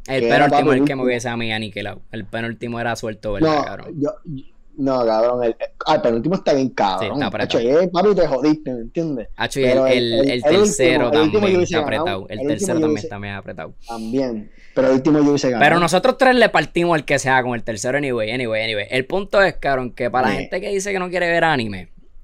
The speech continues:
Speaker 1: coño, cabrón, eres un hipócrita si estás viendo esto.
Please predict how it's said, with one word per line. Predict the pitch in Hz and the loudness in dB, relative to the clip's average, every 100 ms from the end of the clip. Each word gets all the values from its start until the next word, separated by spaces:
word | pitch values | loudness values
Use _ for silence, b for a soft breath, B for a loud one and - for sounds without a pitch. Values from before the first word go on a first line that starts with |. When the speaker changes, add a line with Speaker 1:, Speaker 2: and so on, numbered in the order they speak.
| - - | -10 -4
Speaker 1:
coño, | 175 151 123 | -2 -2 0
cabrón, | 120 147 131 | 0 0 0
eres | 139 - | -2 -4
un | 175 | -6
hipócrita | 151 117 127 123 101 110 | -4 -2 0 -2 -4 -8
si | |
estás | 107 110 | -10 -10
viendo | 104 120 117 104 | -6 -6 -4 -6
esto. | 104 - 104 | -8 -8 -8